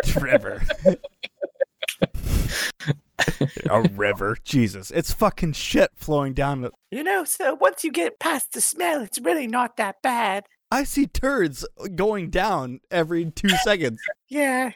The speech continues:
Speaker 2: you make a, you make a good point, actually.
Speaker 1: <laughs>
Speaker 2: I never really noticed that before.
Speaker 1: Okay, real quick. We've known each other for, what, ten, fifteen minutes, Noglop?
Speaker 2: Feels like forever, sir.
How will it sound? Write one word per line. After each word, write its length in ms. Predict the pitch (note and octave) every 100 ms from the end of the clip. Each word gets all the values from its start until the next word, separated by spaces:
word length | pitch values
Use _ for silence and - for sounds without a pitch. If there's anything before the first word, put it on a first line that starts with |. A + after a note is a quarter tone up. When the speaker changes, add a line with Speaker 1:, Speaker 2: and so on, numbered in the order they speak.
| -
Speaker 2:
you 140 | C#4
make 160 | C4+ C#4+
a, 60 | - D4
you 120 | C#4
make 140 | C4+
a 60 | A#3
good 200 | A#3 -
point, 240 | A#3+ G#3+
actually. 560 | F#3 F#3 F#3 E3+ E3 - _
Speaker 1:
<laughs> 180 | _ -
Speaker 2:
I 720 | G3 - - - F3 - G#3
never 240 | D#4 E4 D#4
really 180 | F4
noticed 380 | C#4+ D#4+ C#4+ -
that 140 | G3 F3
before. 480 | E3 - E3 D3+ D3 _ _ _
Speaker 1:
Okay, 360 | D#3+ - A#2 G2+ -
real 160 | F#3+ F#3+
quick. 220 | A#2 G#2+
We've 240 | D#3+ G#3+ D3+
known 180 | D#3
each 140 | B2 B2+
other 120 | G#2
for, 140 | -
what, 180 | G#2+ F#2+ _
ten, 280 | - D3 C3+
fifteen 440 | C#3+ C3 - C3+ A2+
minutes, 380 | B2+ E3 - - _ D3+
Noglop? 440 | C#3+ D3 E3+ F3+ _ _ _ _ -
Speaker 2:
Feels 300 | - B3+ -
like 180 | G3
forever, 460 | - F#3 F3 F3 D#3+
sir. 320 | - D#3+ D#3